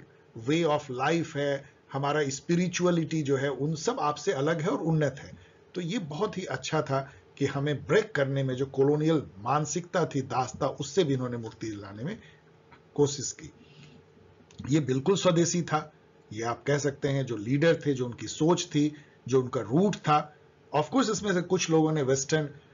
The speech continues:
अ, modernity और Western nationalism को अपनाया और India में इमेजिन किया, लेकिन इसका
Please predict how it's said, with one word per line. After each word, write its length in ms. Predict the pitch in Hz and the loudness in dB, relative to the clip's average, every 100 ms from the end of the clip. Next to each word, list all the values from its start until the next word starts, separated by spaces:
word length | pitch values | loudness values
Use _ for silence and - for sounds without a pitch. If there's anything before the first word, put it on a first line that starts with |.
| - _ - | -20 _ -10
अ, 240 | 120 117 | -6 -4
modernity 640 | 117 135 143 143 143 147 | 0 2 2 0 0 4
और 200 | 147 139 | 4 4
Western 500 | 117 131 - 151 147 120 | 2 -2 0 0 0 -2
nationalism 560 | 135 - 143 147 196 | -4 -2 0 2 2
को 120 | 175 | 4
अपनाया 560 | 214 143 147 143 139 139 | 4 4 0 0 2 4
और 160 | 127 135 | 2 0
India 340 | 127 135 160 | -2 2 2
में 140 | 151 | 2
इमेजिन 400 | 143 131 120 135 | -2 -4 -2 -2
किया, 300 | 131 123 123 - - _ - | -2 -4 -4 -6 -20 _ -2
लेकिन 300 | 135 143 160 | 0 0 -2
इसका 220 | 139 170 | -2 -2